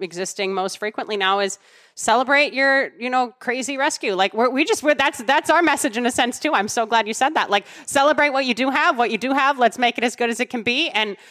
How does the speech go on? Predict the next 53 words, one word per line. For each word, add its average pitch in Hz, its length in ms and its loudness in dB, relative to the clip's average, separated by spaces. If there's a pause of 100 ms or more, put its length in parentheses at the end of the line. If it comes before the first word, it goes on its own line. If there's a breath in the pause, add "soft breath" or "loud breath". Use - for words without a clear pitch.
(140)
let's 233 280 0
make 247 220 0
this 269 160 4
the 262 120 -2
best 240 220 0
partnership 247 540 0
possible 214 480 0
because, 220 480 0 (240 soft breath)
you 254 80 -4
know, 240 140 2
people 302 280 0
so 294 200 2
often 269 400 2
are 196 80 2
just 208 240 -2
like, 202 160 -2
"Oh, 262 180 6
but 226 140 2
I 202 80 2
want 214 180 2
him 214 60 -8
to 214 80 -6
be 220 100 -2
like 214 160 0
the 220 80 -2
neighbor's 240 300 0
dog 196 180 2
and 202 100 -2
I 202 40 -2
want 220 140 -2
him 214 40 -8
to 233 60 -4
be 226 40 0
like 226 140 0
this." - 180 -4
But 294 200 0 (260 soft breath)
you 247 140 -4
have 320 240 0
this 254 200 2
dog 214 360 2
and 240 160 0
universally 262 560 0
there's 226 180 2
a 220 80 -4
reason 226 300 -2
that 202 160 -4
this 208 160 -4
dog 185 240 4
is 185 100 -4
in 190 100 -2
your 185 120 -2
home. 185 280 0
So 220 240 0